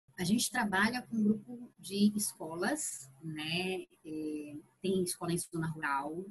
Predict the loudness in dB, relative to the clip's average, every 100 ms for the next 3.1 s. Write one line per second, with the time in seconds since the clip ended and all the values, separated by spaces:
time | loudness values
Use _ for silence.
0 | -6 -2 -2 -2 -4 -6 -2 0 2 2
1 | 0 -8 -14 -6 -4 0 0 0 -2 -6
2 | -6 -4 -4 -2 -2 -4 -4 -6 -6 -6
3 | -6